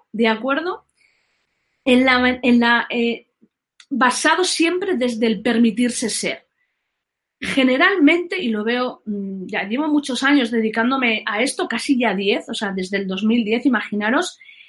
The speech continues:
y por mi propia experiencia, porque yo vengo de, de, de cuatro relaciones anteriores, es decir, en concreto una, ya sabéis que lo he comentado en muchas conferencias,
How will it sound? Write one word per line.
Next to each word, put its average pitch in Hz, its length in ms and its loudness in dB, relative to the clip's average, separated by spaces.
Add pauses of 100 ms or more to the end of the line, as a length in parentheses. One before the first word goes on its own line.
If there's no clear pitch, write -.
y 233 180 6
por 226 160 6
mi 202 120 6
propia 294 280 4
experiencia, 277 560 0
porque 190 300 -6
yo 226 120 2
vengo 262 240 0
de, 208 280 0 (280)
de, 190 380 2
de 185 160 -2
cuatro 247 340 0
relaciones 226 480 0
anteriores, 196 680 0
es 208 80 -2
decir, 190 320 -4 (200)
en 202 160 -4
concreto 214 520 0
una, 262 300 4
ya 208 100 2
sabéis 208 360 -2
que - 100 -2
lo 196 120 2
he 190 40 -8
comentado 220 500 2
en 220 60 2
muchas 226 300 -2
conferencias, 240 800 -2